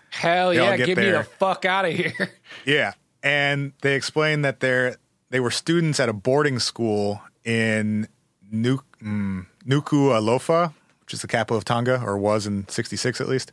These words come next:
Speaker 1: Yeah.
Speaker 2: And they took a fishing boat out and got caught in a storm and washed up on this island.
Speaker 1: Bro, these guys could still be alive.
Speaker 2: Yeah, at least one of them is.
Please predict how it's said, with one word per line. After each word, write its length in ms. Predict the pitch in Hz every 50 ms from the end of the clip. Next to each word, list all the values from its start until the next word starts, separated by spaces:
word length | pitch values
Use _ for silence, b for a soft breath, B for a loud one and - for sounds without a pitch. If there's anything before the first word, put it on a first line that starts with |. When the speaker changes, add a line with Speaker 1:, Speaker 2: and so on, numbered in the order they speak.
| _ _
Speaker 1:
Yeah. 260 | - 123 120 110 98 - _ _ _ _ _ _ _ _ _ _ _ _ _ _ _ _ _
Speaker 2:
And 540 | 123 127 127 123 123 123 123 123 120 113 117 - _ _ _ _ _ 113
they 160 | 117 123 123
took 240 | 120 - - 151 -
a 60 | 120
fishing 500 | - - - 190 196 - - 175 151 135
boat 260 | 104 117 110 107 107 -
out 320 | - 101 101 104 107 110 - _
and 140 | - 110 113
got 200 | 113 110 104 104
caught 260 | - - 139 135 127
in 80 | 117 117
a 20 | 110
storm 680 | - - - 143 127 120 110 107 104 104 104 101 101 _ _ _ _ _ _ _ _ _ _ _ _ _ _ _ _ _
and 680 | 107 107 107 107 104 104 104 104 104 101 101 95 - - - _ -
washed 340 | 110 110 110 110 - -
up 220 | - 110 107 - 98
on 200 | 101 104 101 95
this 160 | 98 95 -
island. 420 | 104 95 92 85 85 82 - - - - _ _
Speaker 1:
Bro, 200 | - 180 180 165
these 180 | 165 196 190
guys 220 | - 262 262 254 -
could 160 | - 240 214
still 180 | - - 175 170
be 160 | 170 196 190
alive. 920 | 151 117 107 107 107 110 147 175 151 - - - - 110 120 - - - - _ _ _ _ _ _ _ _ _ _ _ _ _ _ _ _ _ _ _ _ _ _ _ _ _
Speaker 2:
Yeah, 300 | _ 143 170 165 156 143 -
at 160 | - 135 139
least 320 | 135 143 160 214 220 - -
one 180 | 147 139 151 151
of 80 | 135 104
them 160 | 117 110 104
is. 400 | 104 98 85 78 69 - - -